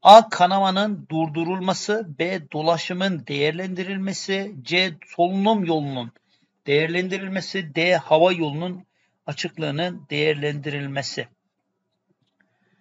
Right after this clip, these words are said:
Bize A, B, C'de B'yi sormuşlar. Bakın B'nin anlamını sormuşlar. Tabii ki A nedir? A. Hava yolu açıklığının değerlendirilmesidir.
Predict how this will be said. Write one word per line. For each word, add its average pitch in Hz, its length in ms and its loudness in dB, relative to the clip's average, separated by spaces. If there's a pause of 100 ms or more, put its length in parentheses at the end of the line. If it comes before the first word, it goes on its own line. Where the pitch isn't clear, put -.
(680)
Bize 226 420 2 (180)
A, 185 300 12
B, 190 220 4
C'de 180 500 0
B'yi 180 380 6
sormuşlar. 127 680 -4
Bakın 123 380 -14
B'nin 147 500 -2 (100)
anlamını 143 520 -2
sormuşlar. 127 840 0 (240)
Tabii 170 240 -6
ki 185 320 -2 (680)
A 208 240 12
nedir? 240 400 0 (140)
A. 208 260 12
Hava 196 420 10
yolu 156 260 0
açıklığının 135 540 -8 (140)
değerlendirilmesidir. 190 1500 -4